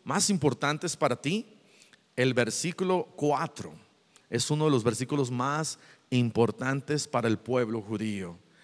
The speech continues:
"Oye Israel, Jehová nuestro Dios, Jehová uno es". Los musulmanes cuando un bebé nace,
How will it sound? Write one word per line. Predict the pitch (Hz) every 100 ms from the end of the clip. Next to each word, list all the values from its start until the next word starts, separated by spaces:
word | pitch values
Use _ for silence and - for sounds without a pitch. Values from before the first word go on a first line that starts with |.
| - _
"Oye | - 131 151 165
Israel, | 170 147 143 117 113 113 107
Jehová | 113 107 110 123
nuestro | 139 131 - 113
Dios, | 117 151 208 202 - _ _ _ _ _
Jehová | - 107 104 107
uno | 107 104 101
es". | 98 95 90 - - - _ _ _ _ _ _
Los | 117 110
musulmanes | 117 117 113 127 147 170 - - - _ _ _ _ _ _ _
cuando | - 117 117
un | 127 139
bebé | 135 127 131
nace, | 127 139 147 - 180 190